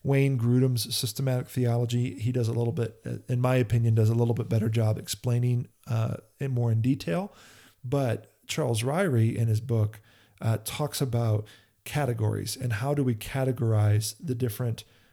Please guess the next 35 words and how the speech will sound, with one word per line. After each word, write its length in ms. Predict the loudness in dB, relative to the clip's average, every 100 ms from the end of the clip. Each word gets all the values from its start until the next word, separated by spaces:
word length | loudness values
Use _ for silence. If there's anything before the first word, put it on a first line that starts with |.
| _
uh, 400 | -2 2 4 2 0 -8 _ -6
attributes, 720 | -4 -2 -2 2 4 2 0
or 180 | 2 4
he 120 | 4
calls 300 | 4 0 2
them 180 | 0 0
perfections 840 | -2 -4 -2 -4 -4 0 2 2 0
of 180 | -2 -2
God. 340 | -2 -4 -6 -10
And 100 | -8
so 120 | -4
I 60 | -2
thought 180 | -2 0
these 180 | 0
are 60 | 0
really 220 | 0 -2
good. 180 | -2 -4
He 80 | -2
gives 260 | -2 -2
kind 160 | -2 -2
of 80 | -2
three 240 | -2 0
different, 320 | 0 -2 -4 -20 -20 _
three 260 | -4 0 2
different 360 | 2 2 2
ways 300 | 4 4 4
of 120 | 4 2
doing 260 | 2 4
this. 240 | 2 0 -8 -20 -20 -20 -14
He 100 | -6
talks 220 | -4 -2
about 160 | -2 -2
you 100 | 0
can 120 | 2
really, 300 | 2 2